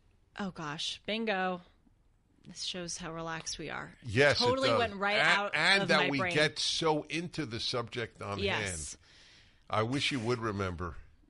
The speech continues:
Speaker 1: Mm-hmm.
Speaker 2: I'll give you five minutes. You know, I'll, I'll pack my, my
Speaker 1: Gosh,
Speaker 2: bag
Speaker 1: it went
Speaker 2: here.
Speaker 1: right out of my brain the second I opened my
Speaker 2: So,
Speaker 1: mouth.
Speaker 2: by the way, here's a trick for you.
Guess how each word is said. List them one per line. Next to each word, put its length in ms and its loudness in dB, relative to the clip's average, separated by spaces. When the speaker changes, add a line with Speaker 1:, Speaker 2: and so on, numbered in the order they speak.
Speaker 1:
Mm-hmm. 300 -12
Speaker 2:
I'll 160 0
give 200 -6
you 60 -4
five 380 0
minutes. 420 -6
You 60 -6
know, 360 -6
I'll, 260 -6
I'll 60 -10
pack 480 -4
my, 60 -6
my 200 -8
Speaker 1:
Gosh, 420 -4
Speaker 2:
bag 100 -2
Speaker 1:
it 60 -4
went 180 -4
Speaker 2:
here. 160 -6
Speaker 1:
right 300 -4
out 260 -6
of 120 -14
my 120 -4
brain 300 -2
the 80 -2
second 400 -4
I 120 0
opened 240 -2
my 80 4
Speaker 2:
So, 160 8
Speaker 1:
mouth. 80 4
Speaker 2:
by 160 8
the 120 0
way, 260 2
here's 300 -2
a 40 -4
trick 360 -2
for 160 -8
you. 600 -4